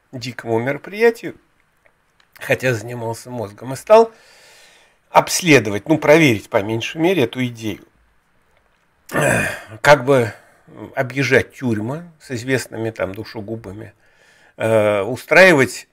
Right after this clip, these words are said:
<clears throat> такое тестирование выдающихся философов, а в начале-то девятнадцатого века, вы понимаете, философов было сколько хочешь,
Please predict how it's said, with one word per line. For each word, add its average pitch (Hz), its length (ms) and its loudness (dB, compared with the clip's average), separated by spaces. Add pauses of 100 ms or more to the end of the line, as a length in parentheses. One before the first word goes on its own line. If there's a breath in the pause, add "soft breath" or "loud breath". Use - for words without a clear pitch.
<clears throat> 170 420 2
такое 123 340 2
тестирование 107 840 -4
выдающихся 117 720 -4
философов, - 760 -8
а 98 220 2
в 104 80 -16
начале-то 104 680 -6 (600 soft breath)
девятнадцатого 117 720 -4
века, 101 340 -8
вы 95 100 -14
понимаете, 127 580 -4
философов 110 640 -6
было 107 300 -10
сколько - 380 -14
хочешь, - 500 -8